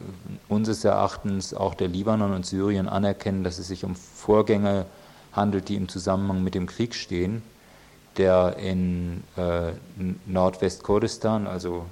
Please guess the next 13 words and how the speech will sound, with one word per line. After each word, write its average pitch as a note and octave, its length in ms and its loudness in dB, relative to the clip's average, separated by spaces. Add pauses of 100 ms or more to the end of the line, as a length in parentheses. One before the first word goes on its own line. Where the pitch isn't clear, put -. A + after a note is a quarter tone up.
dem F2+ 140 -6
türkischen G2 440 -2
Teil F#2+ 220 0
Kurdistans, F#2 720 -2
geführt - 480 -4
wird F#2 220 0 (800)
und F#2+ 300 -6 (100)
die G2 80 -4
deshalb G2+ 580 0 (280)
unter A#2 280 2
das G2 220 0
Kriegsvölkerrecht E2+ 840 -2
fallen. E2 320 -4